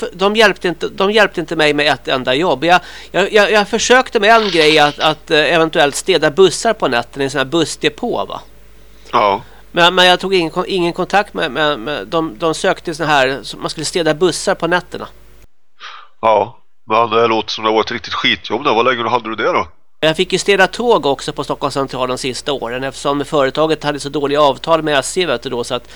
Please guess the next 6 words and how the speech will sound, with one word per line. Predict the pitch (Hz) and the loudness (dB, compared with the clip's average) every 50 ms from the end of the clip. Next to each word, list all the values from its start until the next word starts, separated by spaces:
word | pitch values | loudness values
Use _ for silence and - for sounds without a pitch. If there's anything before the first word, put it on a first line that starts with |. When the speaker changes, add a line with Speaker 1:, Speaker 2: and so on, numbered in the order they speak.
| - - - - - - - - - | -20 -20 -18 -18 -18 -20 -20 -16 -12
Speaker 1:
eh, | - 120 135 139 139 139 143 135 - - - 98 104 110 123 127 - - - - | -8 -8 -6 -4 -4 -4 -4 -6 -8 -10 -10 -12 -12 -12 -12 -14 -14 -14 -12 -8
de | 160 143 | -2 0
här, | 147 151 135 101 | 2 2 2 2
de | 104 160 147 147 | 0 -2 0 2
här, | 147 147 147 | 2 2 2
eh, | 147 123 101 107 110 135 113 90 87 87 85 | 2 0 -2 -4 -4 -6 -6 -8 -10 -10 -12